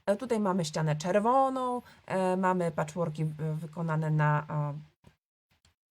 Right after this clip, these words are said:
nasze, nasz konkurs polski, e, biało-czerwone na stulecie odzyskania niepodległości, e, i zwycięska praca Sylwii Ignatowskiej w tym konkursie. Niestety, e, ona wymaga kontrastowego oświetlenia, żeby było widać pikowanie, bo to jest,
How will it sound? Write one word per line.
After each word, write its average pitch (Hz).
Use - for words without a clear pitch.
nasze, 151
nasz 156
konkurs 160
polski, 165
e, 156
biało-czerwone 180
na 147
stulecie 151
odzyskania 151
niepodległości, 160
e, 196
i 277
zwycięska 208
praca 156
Sylwii 156
Ignatowskiej 151
w 151
tym 151
konkursie. 170
Niestety, 185
e, 170
ona 202
wymaga 185
kontrastowego 185
oświetlenia, 175
żeby 175
było 170
widać 160
pikowanie, 180
bo 160
to 151
jest, 156